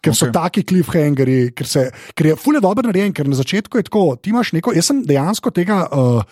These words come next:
Speaker 1: tega modela, ki ima ta, ki pač še enkrat živalski vrt v fucking narekovajih, eh, jaz sem tega modela že enkrat videl,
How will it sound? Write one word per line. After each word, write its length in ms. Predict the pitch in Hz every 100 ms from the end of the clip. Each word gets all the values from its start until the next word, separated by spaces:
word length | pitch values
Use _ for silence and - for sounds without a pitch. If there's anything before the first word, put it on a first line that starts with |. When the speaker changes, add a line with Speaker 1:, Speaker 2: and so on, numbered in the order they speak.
| - _ _
Speaker 1:
tega 180 | 151 185
modela, 440 | 156 139 185 180
ki 100 | -
ima 140 | 135 120
ta, 160 | 139 131
ki 200 | - 104
pač 260 | - 113
še 240 | - - 123
enkrat 160 | 110
živalski 540 | 98 113 120 131 - 151
vrt 280 | 123 135 -
v 80 | 113
fucking 340 | 127 120 143
narekovajih, 640 | 131 120 123 113 117 151
eh, 600 | 101 - - - - 139 131
jaz 100 | 139
sem 100 | 254
tega 200 | 285 269
modela 260 | 175 233
že 140 | 254 185
enkrat 300 | 208 269 151
videl, 680 | 127 131 156 208 254 214